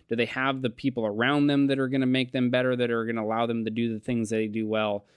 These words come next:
Do they have a coach that understands what they do well and is able to put them in a position to do those things and kind of minimize the things that they don't do as well?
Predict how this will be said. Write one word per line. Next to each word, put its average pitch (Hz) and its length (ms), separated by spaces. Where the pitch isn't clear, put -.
Do 107 60
they 113 80
have 107 80
a 101 80
coach - 440
that 120 120
understands 117 840
what 110 180
they 107 140
do 104 240
well 104 340
and 104 140
is 98 120
able 107 200
to 101 80
put - 280
them 117 200
in 110 60
a 101 40
position 110 540
to - 100
do 117 320
those 104 300
things 101 340
and 104 140
kind 110 180
of 98 160
minimize 117 840
the 107 100
things 113 380
that 107 120
they 104 140
don't 110 420
do 107 200
as 95 140
well? 98 360